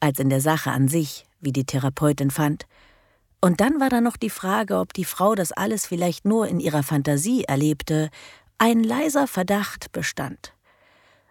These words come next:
„Wollen Sie darüber sprechen?“ Die Patientin warf ihr einen vorsichtigen Blick zu. Nadja Schmidt ahnte, was sie befürchtete.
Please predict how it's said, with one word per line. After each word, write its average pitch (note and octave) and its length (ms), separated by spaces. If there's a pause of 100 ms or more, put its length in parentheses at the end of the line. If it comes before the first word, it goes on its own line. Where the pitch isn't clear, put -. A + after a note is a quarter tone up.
(260)
„Wollen E3+ 380
Sie C#3+ 80
darüber C#3+ 320
sprechen?“ E3+ 460 (1000)
Die F3 120
Patientin A#3 680
warf F3 200
ihr E3+ 160
einen C#3 220
vorsichtigen C#3+ 640
Blick D#3+ 260
zu. C#3+ 340 (520)
Nadja C#3+ 360
Schmidt D#3+ 420 (100)
ahnte, E3+ 560
was D3+ 140
sie D3+ 80
befürchtete. E3 800